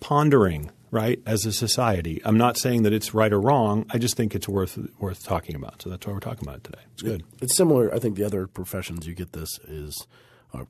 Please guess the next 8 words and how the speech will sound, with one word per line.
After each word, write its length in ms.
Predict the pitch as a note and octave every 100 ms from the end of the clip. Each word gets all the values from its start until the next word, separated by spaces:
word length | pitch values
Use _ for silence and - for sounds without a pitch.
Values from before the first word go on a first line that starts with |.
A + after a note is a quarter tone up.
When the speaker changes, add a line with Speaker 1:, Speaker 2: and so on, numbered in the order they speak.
| -
Speaker 2:
police 320 | - A2+ G#2
officers, 460 | F2 - - D#2
obviously, 520 | E2 D#2+ D2 D#2 - C2
which 220 | D2+ -
are 140 | C#2+ -
somewhat 280 | - F#2 C2+
mili-, 260 | D2+ D2+ -
military-ish, 920 | E2+ D2 - C#2 D2 C#2+ D2+ - -